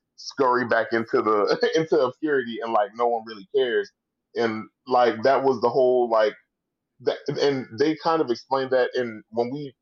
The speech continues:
when we do Dark, um, the Dark, finish Dark Crisis, um, with the four, five, and six, I'm gonna, I'm gonna touch a little bit on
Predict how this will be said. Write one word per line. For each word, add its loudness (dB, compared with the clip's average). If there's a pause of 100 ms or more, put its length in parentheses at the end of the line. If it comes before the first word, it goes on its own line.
when -2
we -4
do -2
Dark, 4 (180)
um, 2 (180)
the 0
Dark, 2 (100)
finish -4
Dark 2
Crisis, -2 (100)
um, 4
with 0
the 2 (220)
four, 2
five, 2
and -12
six, -10 (380)
I'm -4
gonna, 0 (100)
I'm 0
gonna 0
touch -2
a -8
little 0
bit -4
on 2